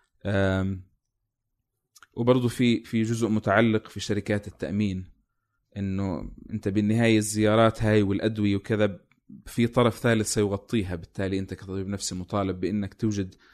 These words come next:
شكل من ال-، من اللغة المتفق عليها، شكل من المعايير يعني ذات الثبات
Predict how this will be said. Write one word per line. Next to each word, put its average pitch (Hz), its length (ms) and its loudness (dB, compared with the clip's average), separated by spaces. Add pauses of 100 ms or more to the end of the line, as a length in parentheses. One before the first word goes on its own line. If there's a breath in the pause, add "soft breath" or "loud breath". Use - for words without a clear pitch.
(280 soft breath)
شكل 113 380 -2
من 101 280 -2 (600)
ال-، 98 720 -2 (1080)
من 110 140 0
اللغة 117 280 6
المتفق 104 580 0
عليها، 95 360 0
شكل 98 340 -6
من 98 140 -2
المعايير 95 720 -2 (540)
يعني 90 560 -4
ذات 104 300 2
الثبات 101 600 2